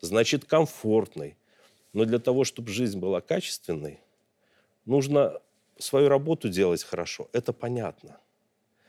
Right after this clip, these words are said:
Нужно думать о тех, кто кругом.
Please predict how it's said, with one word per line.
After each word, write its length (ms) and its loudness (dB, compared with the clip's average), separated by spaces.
Нужно 460 2
думать 480 -4
о 100 -4
тех, 240 -4
кто 140 -10
кругом. 500 -6